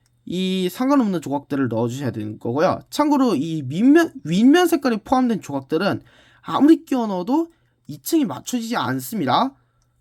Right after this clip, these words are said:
근데 여기서는 지금 양옆에 바뀐 걸 빼줘야 되기 때문에 윗면이 섞여 있는 조각을 넣어줘야겠죠. 저는 이걸 한번 넣어볼게요. 어때요?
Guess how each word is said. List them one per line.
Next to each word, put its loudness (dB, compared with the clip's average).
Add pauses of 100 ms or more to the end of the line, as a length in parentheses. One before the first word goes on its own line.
(160)
근데 -2
여기서는 -2
지금 -8
양옆에 -4
바뀐 -10
걸 -4
빼줘야 2
되기 -4
때문에 -4
윗면이 -2 (1080)
섞여 -2
있는 0
조각을 -4
넣어줘야겠죠. -2
저는 -4 (840)
이걸 4
한번 -4
넣어볼게요. -6 (2000)
어때요? -4